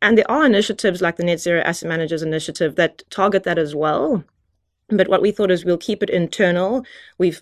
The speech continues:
publicized, you know, targets that we're trying to achieve to our clients so that we can be held accountable, 'cause I think that's also important that clients know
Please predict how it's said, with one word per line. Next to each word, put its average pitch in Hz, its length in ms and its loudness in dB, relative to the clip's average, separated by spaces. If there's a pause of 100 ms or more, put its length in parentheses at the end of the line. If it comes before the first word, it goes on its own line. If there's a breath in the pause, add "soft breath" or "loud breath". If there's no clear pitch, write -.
(140)
publicized, 185 880 0
you 180 80 -2
know, 170 100 0
targets 180 440 -2
that 196 100 -6
we're 165 60 -2
trying 165 280 -4
to 170 140 -4
achieve 165 380 -2
to - 120 -8
our 147 100 -4
clients 180 460 -2
so - 80 -6
that 156 140 -2
we 160 80 -4
can 165 240 -4
be 160 80 -2
held 156 200 0
accountable, 180 460 -4
'cause - 100 -6
I 175 60 0
think 175 180 -4
that's 156 180 -6
also 170 200 -6
important 165 480 -2
that - 100 -10
clients 156 360 -6
know 151 360 2